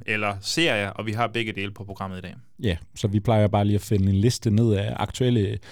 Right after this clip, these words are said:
Speaker 2: film og T V-serier ude på streaming og i biografen, og dem vi sådan lige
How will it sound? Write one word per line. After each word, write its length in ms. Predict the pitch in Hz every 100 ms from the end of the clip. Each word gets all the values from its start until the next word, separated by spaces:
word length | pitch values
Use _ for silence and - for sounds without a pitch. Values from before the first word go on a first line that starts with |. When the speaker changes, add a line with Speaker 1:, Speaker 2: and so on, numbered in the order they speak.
| - -
Speaker 2:
film 260 | - 156 107
og 60 |
T 80 | - 143
V-serier 280 | 107 107 101
ude 140 | 117 117
på 100 | 107
streaming 540 | - 117 135 143 120
og 80 | 98
i 20 |
biografen, 640 | 92 101 - 143 120 -
og 100 | 90
dem 160 | 98 95
vi 80 | 95
sådan 200 | 104 90
lige 220 | 92